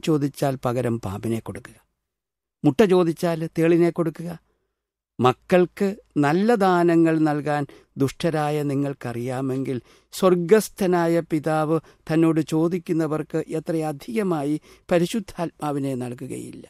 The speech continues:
ഇതാണ് ഈശോ ശിഷ്യരിലേക്ക് കൈമാറാൻ ശ്രമിക്കുന്ന പ്രാർത്ഥനയുടെ ഹൃദയം എന്ന് പറയുന്നത്. നിങ്ങൾ മക്കൾക്ക് നല്ലത് കൊടുക്കുന്നു, അങ്ങനെയെങ്കിൽ നന്മ മാത്രമായ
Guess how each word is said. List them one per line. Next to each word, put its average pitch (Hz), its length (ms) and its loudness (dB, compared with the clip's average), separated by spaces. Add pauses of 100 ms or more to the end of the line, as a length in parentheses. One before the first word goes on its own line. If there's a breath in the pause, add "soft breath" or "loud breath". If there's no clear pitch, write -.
(920)
ഇതാണ് 233 560 4 (580 soft breath)
ഈശോ 220 360 2
ശിഷ്യരിലേക്ക് 185 680 0
കൈമാറാൻ 170 600 2
ശ്രമിക്കുന്ന 170 580 -2 (380 soft breath)
പ്രാർത്ഥനയുടെ 151 840 -2
ഹൃദയം 156 500 0
എന്ന് 147 160 -2
പറയുന്നത്. 139 600 -4 (1700)
നിങ്ങൾ 156 320 6
മക്കൾക്ക് 190 520 0
നല്ലത് 135 320 0
കൊടുക്കുന്നു, 110 440 -10 (440)
അങ്ങനെയെങ്കിൽ 156 580 6 (560 soft breath)
നന്മ 160 340 4
മാത്രമായ 156 760 0